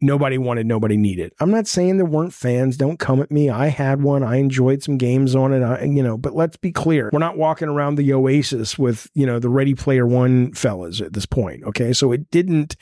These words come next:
come close to becoming what the anticipation was. And in that, to do this again, more expensive,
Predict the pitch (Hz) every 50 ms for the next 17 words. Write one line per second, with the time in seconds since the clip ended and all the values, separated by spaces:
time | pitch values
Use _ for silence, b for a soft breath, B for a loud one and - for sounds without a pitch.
0 | B B B B B B B B - - 151 143 139 127 - - 151 151 151 151
1 | 135 - - 143 123 123 113 - - - - 151 143 139 131 117 113 113 113 113
2 | - - 139 131 123 120 117 117 - _ _ _ _ _ _ - 127 123 131 127
3 | 123 113 - 117 - - - 151 151 143 - - 139 117 101 82 82 110 120 120
4 | - - 185 196 240 226 151 113 107 107 117 - - B B B B B B B
5 | - - 147 131 156 175 175 156 160 147 - 147 127 117 113 135 165 214 240 151
6 | 113 110 127 147 - - - 135 131 147 170 180 175 156 131 - - 170 180 214
7 | 220 - 143 131 127 127 135